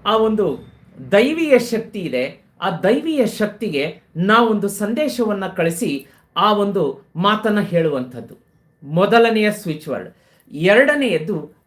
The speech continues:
ಅದು ನಂಬರ್ ಇದೆ, ಅದನ್ನು ಹೇಳ್ತೀನಿ. ಮೊದಲನೆಯ ಸ್ವಿಚ್ ವರ್ಡ್ ಏನಪ್ಪಾ ಅಂತಂದ್ರೆ,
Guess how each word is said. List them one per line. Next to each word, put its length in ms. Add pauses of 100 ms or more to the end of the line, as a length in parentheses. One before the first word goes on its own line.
ಅದು 180
ನಂಬರ್ 460
ಇದೆ, 320
ಅದನ್ನು 240
ಹೇಳ್ತೀನಿ. 540 (420)
ಮೊದಲನೆಯ 680 (300)
ಸ್ವಿಚ್ 320
ವರ್ಡ್ 240
ಏನಪ್ಪಾ 300
ಅಂತಂದ್ರೆ, 640